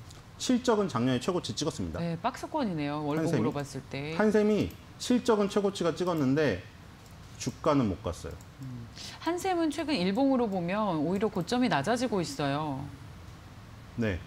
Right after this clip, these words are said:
Speaker 1: 실적을
Speaker 2: 네.
Speaker 1: 보세요. 실적은 이천이십 년, 이천이십일 년 계속 최고치예요.
Speaker 2: 음.
Speaker 1: 매출액 덩치가 커진다고 외형이
Speaker 2: 음.
Speaker 1: 커지는 매출액과
Speaker 2: 네.
Speaker 1: 마진이 좋아지는 영업이
Speaker 2: 네.
Speaker 1: 같이 좋아지고 있어요.
Speaker 2: 네.
Speaker 1: 덩치가 커지면서 마진도 좋아지고 있어요.
Speaker 2: 예.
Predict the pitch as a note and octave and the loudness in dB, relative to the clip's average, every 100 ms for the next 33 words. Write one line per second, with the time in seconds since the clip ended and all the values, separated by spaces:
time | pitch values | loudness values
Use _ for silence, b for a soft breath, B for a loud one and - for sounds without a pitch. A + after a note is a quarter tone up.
0 | - - D#3+ A3 C#3 F#3+ B2 F2 E2 D2+ | -12 -2 2 4 4 4 2 0 -4 -6
1 | - - - - A3+ A3 F#3+ G#3 A#2+ F#2 | -12 -16 -8 2 4 4 4 4 4 0
2 | - - - D3+ D#3 G3+ D#3+ C3+ E3 D3+ | -12 -18 -6 -4 0 2 4 4 4 4
3 | A2+ D3+ C3+ A2+ A#2+ C#3 D3+ F#3 - - | 4 4 4 4 2 4 4 0 -8 -16
4 | - - D3 E3+ A#3 - D3 - F2 D2+ | -12 2 4 4 2 2 -2 0 -4 -6
5 | - - D3+ C#3 C3+ - F3+ - - - | -8 -8 2 4 4 4 2 2 -6 -16
6 | - - - - D#3+ F3+ - G#3 F#3+ - | -16 -18 -16 0 2 4 4 4 6 4
7 | G3 F#3+ D#3 A#2 C#3+ G3 G3 E3+ E3 D#3 | 4 6 6 8 8 8 6 4 4 6
8 | C#3 A2+ - A#2+ - D3 A2 E3 E3 C3+ | 6 6 4 2 4 4 4 4 2 2
9 | A2+ C3 D#3+ F3+ G3 - D3 C#3+ C3 A#2 | 4 6 6 6 4 6 6 8 6 6
10 | A2+ G2+ E2 D#2 - D#3 D#3 A#3+ D3+ - | 4 2 -2 -4 -6 -6 -4 0 0 4
11 | A3+ F3 A2+ F#2 F2 F#2 - C#3 E3 E3 | 4 6 4 2 -2 -6 -6 0 2 4
12 | D#3+ G#3 G3 G#3 F#3+ E3 C#3 G#2 A2+ C#3+ | 4 4 6 4 4 4 6 6 6 2
13 | A#2 G2 E2+ D2 C3+ | 4 0 0 -6 -6